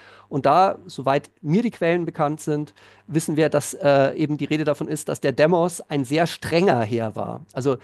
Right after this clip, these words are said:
man hat nicht das gemacht, was wir heute machen. Man wählt die Leute he-, sehr indirekt über Parteien vier, fünf Jahre lang und lässt sie dann einfach mal machen, sondern man hat den Leuten, und das eben in der Form von gelosten Versammlungen, also in Form der Allgemeinheit letztlich,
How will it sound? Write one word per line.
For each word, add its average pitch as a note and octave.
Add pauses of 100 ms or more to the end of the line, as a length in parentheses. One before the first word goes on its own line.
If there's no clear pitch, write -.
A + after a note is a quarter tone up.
(180)
man C#3+
hat F3
nicht - (100)
das D#3
gemacht, D#3+
was -
wir F#3
heute F#3+
machen. G3+
Man C3
wählt F#3+
die G3
Leute E3
he-, C3+
sehr C#3
indirekt D3+
über C3+
Parteien F3+ (100)
vier, D#3+
fünf B2
Jahre D#3+
lang G3+
und C3
lässt E3
sie D3+
dann D3
einfach C3
mal B2
machen, E3+ (380)
sondern E3
man F3
hat F3
den F3
Leuten, G3 (100)
und C#3+
das -
eben D3+
in C#3+
der C3+
Form C#3
von C#3
gelosten C3
Versammlungen, F#3+
also C#3
in B2+
Form C3
der C#3
Allgemeinheit B2+
letztlich, D#3